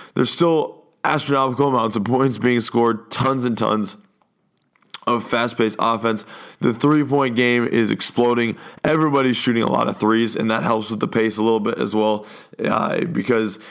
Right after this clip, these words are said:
missed threes mean longer rebounds, mean you're getting to the other side of the court faster, you're picking up your offense a little bit.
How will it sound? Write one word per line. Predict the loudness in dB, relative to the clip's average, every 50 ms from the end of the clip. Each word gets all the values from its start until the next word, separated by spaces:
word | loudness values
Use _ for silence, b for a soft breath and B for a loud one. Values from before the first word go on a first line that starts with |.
| B B B B -16 -16 _ _ _ -4
missed | -2 0 0 0 0 -2 0
threes | 2 2 2 2 2 0 0 0
mean | -2 0 0
longer | 0 0 0 2 2
rebounds, | 2 2 2 2 2 2 2 0 0 -2
mean | -2 -2 0 0
you're | 0 0 0
getting | 0 0 0 0 -2 -4
to | -2 0
the | 0 2
other | 2 2 0 0
side | 0 0 0 0
of | 0
the | -2 -4
court | -4 0 0 0 0 2
faster, | 0 0 0 0 -2 0 0 0
you're | 0 0 -2
picking | -6 -10 -12 -6 -2 0 0 0 0 -2
up | -2 0
your | 0
offense | 0 0 -2 0 -2 -2 -2
a | 0
little | 0 2 2
bit. | 2 0 0 -2 B